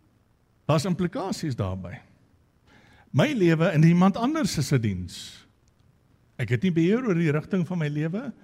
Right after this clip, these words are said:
en wat dit behels nie. 'n Moeiliker een, is ek bereid dat hierdie persoon my swakhede en my sondes vir my uitwys?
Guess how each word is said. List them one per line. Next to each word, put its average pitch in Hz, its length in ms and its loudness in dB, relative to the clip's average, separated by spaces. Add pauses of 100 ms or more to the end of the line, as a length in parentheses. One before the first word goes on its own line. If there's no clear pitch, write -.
(200)
en 135 160 4
wat 123 200 2
dit 143 100 -8
behels 202 500 -6
nie. 92 160 -12 (4000)
'n 160 40 2
Moeiliker 247 400 0
een, 117 240 -2
is 156 200 -4
ek 220 120 -10
bereid 202 760 -2 (1400)
dat 185 180 2
hierdie 277 220 4
persoon 214 540 2
my 165 400 6
swakhede 156 720 2
en 151 80 0
my 131 120 4
sondes 196 440 2
vir 165 160 0
my 139 160 2
uitwys? - 720 -4